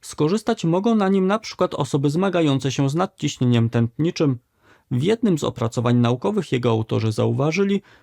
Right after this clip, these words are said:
że dawki resveratrolu w wysokości od zero przecinek dwadzieścia pięć do jednego grama dziennie pomagają obniżyć ciśnienie tętnicze.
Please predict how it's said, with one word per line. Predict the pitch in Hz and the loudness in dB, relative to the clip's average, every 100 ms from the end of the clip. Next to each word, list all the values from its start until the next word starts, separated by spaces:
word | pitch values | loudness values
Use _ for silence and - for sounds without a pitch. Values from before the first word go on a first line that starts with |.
| _ | _
że | 131 127 | -2 0
dawki | 156 165 - 131 | 0 -2 -2 0
resveratrolu | 190 202 208 196 - 175 175 | 0 0 0 0 0 0 2
w | 156 | 2
wysokości | 151 - 127 131 123 - | 0 0 -2 0 -2 -2
od | 117 | -2
zero | 110 127 123 | 0 0 0
przecinek | 120 123 - 123 117 | -2 -6 -2 0 0
dwadzieścia | 117 110 117 117 123 | 0 0 0 -2 -4
pięć | 117 156 156 117 | -2 0 0 0
do | 117 | 0
jednego | 113 - 117 120 | 0 -2 0 0
grama | 123 131 139 | 0 0 0
dziennie | 143 190 185 185 185 - - _ | 0 0 2 0 -2 -6 -20 _
pomagają | 185 214 214 165 180 - | 0 0 2 2 2 0
obniżyć | 185 151 123 143 - | 0 2 2 0 -4
ciśnienie | - 127 - 117 107 | -6 -4 0 0 0
tętnicze. | 110 113 - 147 165 151 123 | 0 -2 -2 -2 0 0 -2